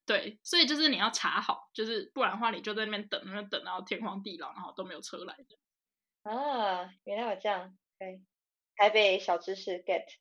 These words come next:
Speaker 2: <laughs>
Speaker 1: 然后反正我就去监理站办了那个，就说我要申请交换我的驾照。然后呢，办的那个小姐，她就看了我的台湾办事处帮我翻译我的驾照，
Speaker 2: 嗯哼。
Speaker 1: 她就把那个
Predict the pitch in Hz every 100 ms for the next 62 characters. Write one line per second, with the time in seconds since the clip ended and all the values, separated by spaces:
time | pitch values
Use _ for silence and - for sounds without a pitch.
0 | _ _ _ - 302 392 392 349 - _
1 | _ - 208 214 196 214 240 208 190 160
2 | 185 196 180 117 101 131 127 180 - 202
3 | 202 190 147 175 196 - 196 196 190 196
4 | 185 196 202 - - - - - - -
5 | - - - - 202 247 254 214 202 220
6 | 247 214 185 190 190 190 190 190 - _
7 | - 165 202 - 190 123 135 247 _ -
8 | 247 254 247 240 _ _ - 311 247 202
9 | 170 196 - 180 190 196 202 190 208 185
10 | 185 - - 185 190 202 - - 196 180
11 | - 190 208 226 190 185 190 170 165